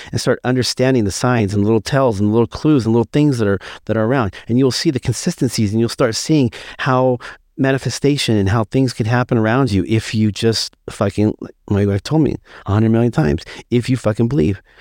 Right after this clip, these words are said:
So they laughs at me like, "Why, why are you still surprised? Why you, you laugh and you get all," because it's not coincident. Because I, I make things happen.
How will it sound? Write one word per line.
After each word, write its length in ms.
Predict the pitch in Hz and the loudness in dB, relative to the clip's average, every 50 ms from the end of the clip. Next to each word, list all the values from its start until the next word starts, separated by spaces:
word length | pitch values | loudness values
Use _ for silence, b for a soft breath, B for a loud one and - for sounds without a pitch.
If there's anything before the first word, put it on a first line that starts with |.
| B B B | B B B
So 160 | B - 151 | B -6 -2
they 80 | 151 131 | 0 0
laughs 340 | 131 139 131 143 151 - - | 0 2 2 0 0 0 0
at 60 | 104 | 0
me 100 | 120 117 | 2 2
like, 140 | 110 107 - - | 2 0 -2 -2
"Why, 260 | - 117 127 135 135 - | -2 0 2 2 2 0
why 200 | - 107 113 120 | 0 0 0 2
are 60 | 135 | 2
you 100 | 143 143 | 2 0
still 180 | - - - 131 | 0 0 -2 -2
surprised? 380 | - 131 - - 131 123 113 | -2 -2 -2 0 -2 0 0
Why 160 | 80 95 113 | 0 0 2
you, 240 | 135 143 139 127 113 - | 2 2 2 2 0 0
you 160 | 117 117 113 | 0 0 2
laugh 300 | 120 120 131 135 123 - | 2 2 2 2 0 0
and 60 | 110 | -2
you 40 | 104 | 0
get 120 | 117 117 120 | 0 2 2
all," 200 | 120 113 113 B B B B B B B B _ _ _ _ _ _ _ _ _ _ _ _ _ _ _ _ _ _ _ _ _ _ _ _ _ _ _ | 2 0 0 B B B B B B B B _ _ _ _ _ _ _ _ _ _ _ _ _ _ _ _ _ _ _ _ _ _ _ _ _ _ _
because 220 | - - 139 135 | -4 -2 -2 -2
it's 100 | 139 139 | 0 0
not 160 | 151 139 127 | 0 -2 -2
coincident. 520 | - 135 127 151 - - 117 92 - - - _ _ _ _ _ _ _ _ _ _ _ _ _ _ _ _ _ _ _ _ _ _ _ _ _ _ _ _ - - | 0 0 0 0 0 -2 -2 -2 -2 -4 -8 _ _ _ _ _ _ _ _ _ _ _ _ _ _ _ _ _ _ _ _ _ _ _ _ _ _ _ _ -4 -4
Because 220 | 123 - 151 139 | 0 2 2 2
I, 100 | 143 - _ | 2 0 _
I 360 | - 131 123 127 123 123 117 - - | -2 0 2 4 4 2 2 0 0
make 360 | 123 110 120 123 123 110 - | 0 2 2 2 0 0 0
things 240 | - 117 110 101 - | 0 0 0 2 0
happen. 420 | 117 113 120 - - 65 - - | -2 -2 -2 -2 -4 -4 -6 -8